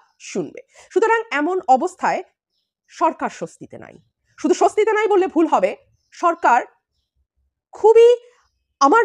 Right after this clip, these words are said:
আপাত-, মানে যেই খবরগুলো আমি দেখছি, analysis করলে বোঝা যায়, সরকার নিজেরা চিন্তা করছে সাত তারিখ পর্যন্ত তারা পার করতে পারবে কিনা,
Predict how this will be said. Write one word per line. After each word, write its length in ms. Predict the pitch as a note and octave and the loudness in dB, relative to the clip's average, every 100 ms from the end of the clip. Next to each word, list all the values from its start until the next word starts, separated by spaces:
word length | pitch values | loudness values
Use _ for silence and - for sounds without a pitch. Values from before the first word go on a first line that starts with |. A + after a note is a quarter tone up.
| - | 0
আপাত-, 260 | C4 C4+ C#4+ | 0 2 0
মানে 140 | C4 | -2
যেই 400 | G3 - C#4+ - | -4 -4 -6 -6
খবরগুলো 500 | - D4 A4 E4 G#4 | 0 2 4 6 6
আমি 220 | G4+ - C#4+ | 4 2 0
দেখছি, 260 | D4+ D#4+ | -4 -4
analysis 380 | B3+ D4 F4 F4 | -4 -4 -6 -6
করলে 200 | F4+ E4 | -4 -2
বোঝা 260 | B3 B3 D4 | -2 -2 0
যায়, 220 | F#3+ G3+ _ _ | 0 -2 _ _
সরকার 480 | - - D#4+ - G4 | -4 0 2 2 -2
নিজেরা 400 | C4 D4+ G#4 G#4+ | 0 0 2 2
চিন্তা 280 | F#4+ F4+ D#4 | 0 -2 -4
করছে 240 | C#4+ C4+ | -6 -8
সাত 240 | C4+ D4+ D#4 | -4 -6 -4
তারিখ 200 | E4 F4+ | -4 -4
পর্যন্ত 320 | - C4+ C#4+ C#4 | -4 -6 -6 -4
তারা 200 | C#4 A3+ | -2 2
পার 220 | B3+ C#4 | 2 2
করতে 240 | E4+ F4+ | -2 -4
পারবে 280 | F4+ E4 D#4+ | -2 -2 -2
কিনা, 240 | F4 F#4+ | -4 -4